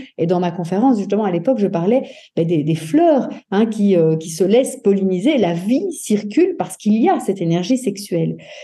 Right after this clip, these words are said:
Donc, cette énergie sexuelle, tu fais bien de le dire, ce n'est pas que dans la sexualité. C'est tous ces moments où on est vraiment, euh, connecté comme ça. Et donc, récemment, j'étais au Portugal, en plein soleil, voyant les enfants qui couraient, qui jouaient entre eux, cousins,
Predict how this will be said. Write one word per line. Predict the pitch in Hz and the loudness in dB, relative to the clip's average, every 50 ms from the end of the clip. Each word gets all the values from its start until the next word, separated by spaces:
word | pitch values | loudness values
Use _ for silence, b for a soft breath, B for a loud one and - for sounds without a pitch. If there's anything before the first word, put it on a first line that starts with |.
| B B B | B B B
Donc, | 214 214 | -2 0
cette | - 269 247 | 0 0 2
énergie | 330 320 302 277 277 294 | 4 4 6 6 4 4
sexuelle, | 285 254 220 190 - 339 381 311 | 2 0 0 0 2 0 0 0
tu | - 247 202 | 0 -2 -2
fais | - 175 | 0 0
bien | 202 254 277 | 2 4 4
de | 233 | 4
le | 208 214 | 4 4
dire, | 311 381 - | 2 0 0
ce | - 220 | 0 -2
n'est | 196 185 185 | -2 -2 -2
pas | 196 262 269 - - | -4 -4 -4 -4 -2
que | - 311 339 330 330 - _ _ _ _ - | 0 0 0 0 -4 -12 _ _ _ _ -2
dans | 196 240 254 | 0 2 2
la | 233 220 | 2 2
sexualité. | 214 - 254 233 - - 277 294 285 294 254 240 240 240 240 B B B B B | 2 -2 -4 -4 -2 0 0 2 2 2 2 2 2 0 -2 B B B B B
C'est | - - - 254 269 320 349 - - - - _ _ - | -12 -2 0 2 2 2 0 -4 -10 -16 -20 _ _ -4
tous | - 294 320 | 0 2 2
ces | 339 - 277 247 | 2 2 4 4
moments | 233 226 220 208 220 233 254 330 392 415 - - - _ _ - | 6 6 6 4 4 4 4 2 2 -2 -6 -12 -18 _ _ 0
où | 247 262 311 339 - - - | 2 2 4 2 0 -2 0
on | 202 202 196 208 | 2 2 4 4
est | 220 240 254 233 | 2 2 2 0
vraiment, | 196 190 190 190 202 214 240 254 262 B B B B _ _ - - | 0 -2 0 2 2 2 2 0 0 B B B B _ _ -8 -6
euh, | 202 - - - | -6 -6 -8 -8
connecté | - - 262 247 226 208 214 220 208 220 208 196 196 | -4 0 2 4 4 4 2 0 -2 -2 -2 -2 -2
comme | 196 - - | -2 -6 -8
ça. | - - - 120 | -6 -6 -4 -2
Et | 170 | 0
donc, | 202 196 190 | 0 0 0
récemment, | 196 233 233 233 226 220 247 277 262 | 0 0 0 2 2 2 4 4 4
j'étais | 208 202 - 226 | 2 0 0 0
au | 214 208 | -2 0
Portugal, | - 185 - - - 175 165 160 156 165 190 208 202 B B B B B B B B | -2 -6 -8 -6 -8 -4 -4 -4 -4 -4 -8 -8 -10 B B B B B B B B
en | - 220 208 | -2 -2 0
plein | 220 214 214 247 247 233 | 0 0 2 2 2 2
soleil, | 233 - 214 190 165 160 180 190 190 202 226 214 - - _ _ - | 0 0 -2 0 0 0 -2 -2 -2 -4 -4 -6 -8 -16 _ _ -6
voyant | 208 165 208 240 233 233 240 233 | -2 0 2 2 4 4 4 4
les | 233 220 202 208 | 4 2 2 2
enfants | 208 202 - - 226 214 | 0 0 0 0 0 0
qui | 208 - 208 208 | 0 0 -4 -4
couraient, | - - 214 196 202 214 214 | -2 -2 -2 0 0 0 -2
qui | 214 - 202 185 | 0 -2 -2 -2
jouaient | 185 196 185 196 208 214 214 208 | 0 0 0 0 2 2 2 0
entre | 196 180 - - - - 220 | 0 -2 -4 -8 -4 0 2
eux, | 214 208 208 | 2 2 0
cousins, | 208 208 196 185 196 196 196 202 220 240 | 0 -2 -4 -2 0 0 2 2 0 0